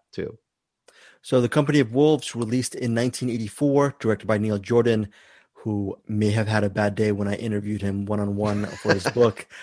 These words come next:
Speaker 2: I'm sure it was. Maybe I was the, the idiot that day. I'm gonna give him the benefit of the, the doubt. Very talented filmmaker. The Butcher Boy, by the way, is one of Anderson Cowan's favorite movies. He has a framed poster of the Bu-, Butcher Boy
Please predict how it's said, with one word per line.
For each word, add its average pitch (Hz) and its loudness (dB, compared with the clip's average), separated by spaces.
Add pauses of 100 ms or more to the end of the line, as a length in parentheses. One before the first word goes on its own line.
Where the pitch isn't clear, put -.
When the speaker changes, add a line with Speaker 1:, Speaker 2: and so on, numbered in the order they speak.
(120)
Speaker 2:
I'm 117 -2
sure 117 2
it 104 4
was. 104 0
Maybe 110 0
I 107 -2
was 104 -2
the, 101 -4
the 101 -8
idiot 101 -8
that 95 -8
day. 95 -8 (300)
I'm 98 -4
gonna 101 -2
give 95 -2
him 95 2
the 95 0
benefit 95 2
of 95 0
the, - 2
the - 4
doubt. 107 6 (480)
Very 110 6
talented 104 0
filmmaker. 113 6 (220)
The 113 4
Butcher 113 4
Boy, 107 6 (100)
by 113 2
the 104 6
way, 104 6
is 98 -2
one 104 2
of 98 0
Anderson 104 0
Cowan's 104 -2 (380)
favorite 110 6
movies. 113 6
He 120 2
has 110 2 (240)
a 107 -4
framed 113 2
poster 120 2
of 107 0
the 104 -2
Bu-, 98 0
Butcher 113 0
Boy 101 2